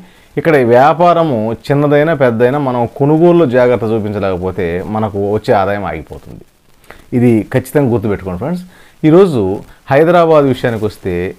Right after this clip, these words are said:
జీడిపప్పును హోల్‌సేల్‌గా అమ్మే వ్యక్తులు మార్కెట్లో ఉన్నారు. వాళ్ళు కాకపోతే పలాసాకి వాళ్ళ దగ్గర ఒక కేజీకి వంద నుంచి రెండు వందల రూపాయల దాకా ఎక్కువగా ఉంటుంది. మరి పలాస నుంచి మీరు కొనుగోలు చేయాలంటే ఏమన్నా ట్రాన్స్‌పోర్ట్ ఇబ్బంది అంటే ఎటువంటి ఇబ్బంది లేదు. ఒక్కసారి మనము ఈ వ్యాపారం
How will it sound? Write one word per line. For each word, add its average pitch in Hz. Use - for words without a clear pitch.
జీడిపప్పును 151
హోల్‌సేల్‌గా 131
అమ్మే 104
వ్యక్తులు 98
మార్కెట్లో 95
ఉన్నారు. 85
వాళ్ళు 113
కాకపోతే 127
పలాసాకి 139
వాళ్ళ 123
దగ్గర 120
ఒక 139
కేజీకి 139
వంద 123
నుంచి 143
రెండు 120
వందల 113
రూపాయల 107
దాకా 110
ఎక్కువగా 90
ఉంటుంది. 76
మరి 123
పలాస 143
నుంచి 151
మీరు 165
కొనుగోలు 135
చేయాలంటే 113
ఏమన్నా 113
ట్రాన్స్‌పోర్ట్ 117
ఇబ్బంది 110
అంటే 131
ఎటువంటి 135
ఇబ్బంది 107
లేదు. 87
ఒక్కసారి 107
మనము 101
ఈ 101
వ్యాపారం 104